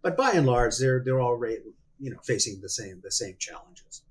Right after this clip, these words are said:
So the process and the checklist, you know, you can use as a guide for just about anywhere you go. Um,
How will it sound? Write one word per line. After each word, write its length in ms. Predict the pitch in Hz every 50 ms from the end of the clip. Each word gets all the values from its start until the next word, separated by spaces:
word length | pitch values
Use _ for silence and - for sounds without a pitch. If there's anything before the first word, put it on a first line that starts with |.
| - _ - - - - _
So 720 | - - - 156 151 147 143 143 143 143 139 143 139 123
the 140 | 147 156 156
process 500 | 160 - 175 165 156 160 - - 143 131
and 120 | 147 143 135
the 80 | 135
checklist, 840 | 131 - - 131 120 - - 123 123 120 113 113 110 - - - - - _ _ _ _ _ _ _ _ _ _ _ _ - - - - _ _ _ _ _ _ _ _ _ _ -
you 100 | - 139
know, 60 | 127 -
you 140 | 127 143 139
can 180 | - 151 135 120
use 540 | 120 127 135 143 135 131 127 127 123 104
as 180 | 110 107 120 117
a 40 | 107
guide 440 | - 120 113 107 107 107 104 101 101 - _ _ _
for 260 | - 120 107 101 95
just 200 | - - - -
about 220 | 107 104 101 98 101
anywhere 280 | 101 98 95 92 90 90
you 120 | 85 - -
go. 300 | - 131 123 - - - _ _ _ _ _ _ _ _ _ _ - _ _ _ _ _ _ _ _ _ _ _ _ _ -
Um, 360 | 135 131 127 127 123 120 -